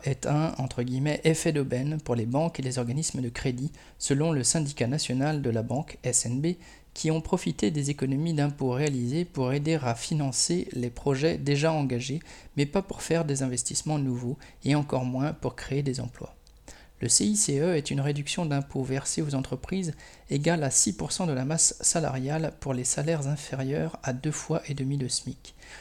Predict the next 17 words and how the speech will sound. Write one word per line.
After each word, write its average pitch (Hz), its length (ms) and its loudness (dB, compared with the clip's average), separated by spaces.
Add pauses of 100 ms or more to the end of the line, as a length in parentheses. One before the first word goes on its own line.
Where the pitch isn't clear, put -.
(180)
Au 127 120 0
total, 156 440 2
cet - 160 -2
allègement 131 460 -2
fiscal 139 600 -2
coûte - 300 -4
à 131 60 0
l'État 127 320 -4
quelques 139 300 -6
vingt 147 240 -2
milliards 139 340 0
par 127 240 -4
an 135 100 2
de 123 120 -2
recettes 135 420 -2
en 123 80 -2
moins. 123 240 -6